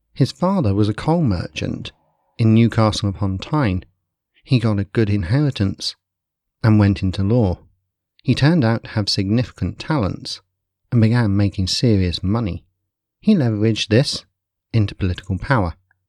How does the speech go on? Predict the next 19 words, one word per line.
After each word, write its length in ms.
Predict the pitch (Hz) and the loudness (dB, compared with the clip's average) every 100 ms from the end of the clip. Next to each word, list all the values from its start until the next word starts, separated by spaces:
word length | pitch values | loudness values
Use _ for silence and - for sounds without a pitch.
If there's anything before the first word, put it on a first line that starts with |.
| _ _ | _ _
He 200 | _ 123 | _ 2
was 280 | 127 98 117 | 4 4 0
talented 680 | - 110 98 101 113 123 - _ _ _ _ - | -2 0 2 2 2 0 -2 _ _ _ _ -6
at 160 | 113 | -6
politics 540 | - 98 101 - - 113 | -2 -2 -2 -4 -2 -2
as 120 | 90 | 0
well 180 | 101 113 | 2 0
as 120 | 120 | 0
law, 240 | 95 113 - _ _ _ _ _ | 0 0 -4 _ _ _ _ _
climbing 500 | - 107 113 123 120 | -2 2 4 4 4
the 100 | 107 | 2
ladder, 340 | 104 104 127 _ _ _ _ _ _ | 2 0 -4 _ _ _ _ _ _
prosecuting 640 | - 143 - - 107 104 101 | -4 -4 -2 0 0 2 0
government 380 | 101 104 98 | 0 2 0
opponents, 640 | 92 - 101 107 131 - - _ _ _ _ _ _ | -2 0 2 2 -4 -12 -16 _ _ _ _ _ _
supporting 560 | - 175 - 113 - 139 | -10 -4 2 2 4 2
the 60 | 147 | 2
Prince 300 | 135 147 - | 0 0 2
Regent, 400 | 101 110 139 | 2 2 -2